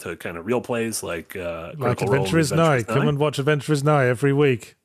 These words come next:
Speaker 2: It's really
Speaker 1: Yeah.
Speaker 2: good.
Speaker 1: Episode three going up for members this weekend.
Speaker 2: Ooh.
Speaker 1: Um, and then, uh, you know, f-, f-, sort of fantasy like this has, um, has, has entered mainstream pop culture, obviously early on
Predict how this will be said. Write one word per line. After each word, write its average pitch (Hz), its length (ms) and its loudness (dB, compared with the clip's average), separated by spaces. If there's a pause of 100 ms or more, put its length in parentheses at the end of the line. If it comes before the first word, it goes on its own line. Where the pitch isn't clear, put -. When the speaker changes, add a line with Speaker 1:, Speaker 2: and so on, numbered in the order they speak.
(160)
Speaker 2:
It's 127 340 -6
really 135 260 2
Speaker 1:
Yeah. 131 60 0
Speaker 2:
good. 127 260 2 (500)
Speaker 1:
Episode 131 360 0
three 165 140 6
going 131 180 4
up 139 120 2
for 135 100 -2
members 135 360 2
this 131 160 0
weekend. 139 280 0 (440)
Speaker 2:
Ooh. 143 60 2
Speaker 1:
Um, 135 600 4
and 175 200 0
then, 175 380 2
uh, 165 560 2
you 233 140 -2
know, 123 160 2
f-, 135 200 -8
f-, 143 440 -6
sort 165 200 2
of 139 120 2
fantasy 143 400 2
like 104 180 -2
this 98 300 -4
has, 98 500 -2
um, 90 680 -6 (760)
has, 98 240 -4
has 98 400 -4
entered 117 400 0
mainstream 104 500 -4
pop 98 240 -4
culture, 90 560 -6
obviously 87 340 -6
early 107 280 -2
on 98 360 -4